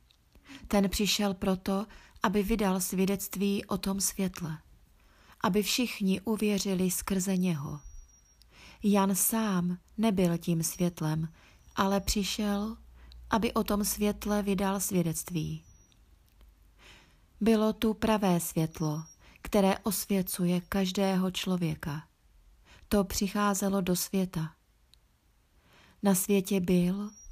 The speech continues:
svět skrze něj povstal, ale svět ho nepoznal. Přišel do svého vlastního, ale jeho vlastní ho nepřijali. Těm pak,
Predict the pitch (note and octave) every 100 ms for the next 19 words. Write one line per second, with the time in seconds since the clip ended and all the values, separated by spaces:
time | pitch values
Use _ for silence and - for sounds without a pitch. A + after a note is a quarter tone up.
0 | - - G#3+ G#3+ G#3 G3+ - - G3+ G3
1 | G3 G3 G3 F#3+ G3+ F#3+ - D#3 D3 C#3+
2 | D#3 _ _ _ _ _ _ - G3 F3+
3 | F3+ - F#3 G3 G3 G3 F#3 F#3+ F3+ F3
4 | D#3 - D3+ D3 D#3 _ _ _ _ _
5 | _ _ _ _ _ _ _ - - -
6 | - - A3+ - G#3 G3 F#3+ G3 - G3+
7 | G3+ G3+ G3+ G3 F#3+ - F#3+ F#3 E3+ E3
8 | D#3+ - _ _ _ _ _ - - G#3+
9 | G#3+ G#3 G#3+ G3+ G3 - - G#3 G#3 G#3
10 | G#3 - G3+ G3+ F#3 - D#3+ D3+ D3 D3+
11 | C#3 _ _ _ _ _ _ _ _ _
12 | _ _ - A3 A3+ G#3 E3+ E3 -